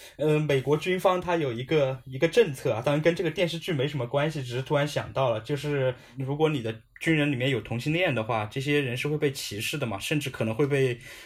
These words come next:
出现各种，嗯，霸凌，那个殴打。然后美国军方它出了一个政策，就是，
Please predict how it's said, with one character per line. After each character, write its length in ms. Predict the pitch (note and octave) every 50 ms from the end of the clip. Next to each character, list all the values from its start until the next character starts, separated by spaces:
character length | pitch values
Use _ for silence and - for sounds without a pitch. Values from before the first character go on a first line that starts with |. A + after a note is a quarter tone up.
| - _ -
出 160 | - - D3+
现 240 | C#3+ E3 D3+ C#3 C3+
各 140 | - D#3 C#3+
种， 360 | - A#2+ A2 G#2 G#2+ G#2+ F#2 F#2+
嗯， 320 | A2+ A2+ A2 G#2+ G#2+ G#2+ G#2+ - - - -
霸 180 | - - C#3
凌， 500 | A2+ A2 G#2+ G#2+ A2 A2 A2 A#2 A#2+ A2
那 100 | G#2+ A#2+ A#2+
个 100 | - -
殴 180 | - D3 D#3
打。 240 | D3+ C#3+ A2+ - - - _ _ _ _ -
然 140 | G#2+ B2 B2+
后 180 | C#3 E3 D#3 D3
美 160 | C#3+ B2+ A2+
国 120 | A2 A2+
军 160 | A#2 C#3 D3+
方 120 | D#3 D#3+ D#3
它 80 | D#3+
出 220 | D#3+ D#3+ - F3+ F3
了 100 | E3 C#3+
一 20 |
个 100 | D3 D#3+
政 280 | D#3 - A3+ G#3+ E3+ B2+
策， 260 | - - C3+ A#2+ A2+
就 140 | A2+ C#3 C3+
是， 400 | C3 - - C3 B2+ B2+ A#2+